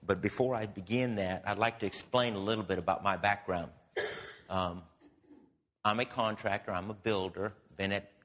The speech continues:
uh, Grace Baptist Church and Academy for seventeen years. Was at Tennessee Temple before that, working with them in, in the area of maintenance and so on and so forth. As you can tell from the videos, I've been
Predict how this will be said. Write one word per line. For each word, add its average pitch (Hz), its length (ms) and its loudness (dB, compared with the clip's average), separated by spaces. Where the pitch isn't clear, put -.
uh, 90 200 -6
Grace 104 280 2
Baptist - 440 -2
Church 98 260 -4
and 107 80 -8
Academy 98 460 -4
for - 160 -18
seventeen 107 640 -2
years. 92 420 -6
Was 82 120 -10
at 87 100 -2
Tennessee 107 380 -2
Temple 92 400 -2
before 123 460 2
that, 87 420 0
working 90 260 -2
with 87 160 -10
them 95 220 -2
in, 90 160 -8
in 92 160 -4
the 92 120 -4
area 90 260 0
of 87 120 -8
maintenance 87 460 -4
and 87 80 -14
so - 140 -4
on 90 40 -2
and 85 80 -8
so 90 140 -4
forth. 80 280 -10
As 85 180 -4
you 101 60 0
can - 80 -18
tell 98 180 4
from 90 200 -6
the 85 40 -8
videos, 95 420 0
I've 87 140 -4
been 92 220 -2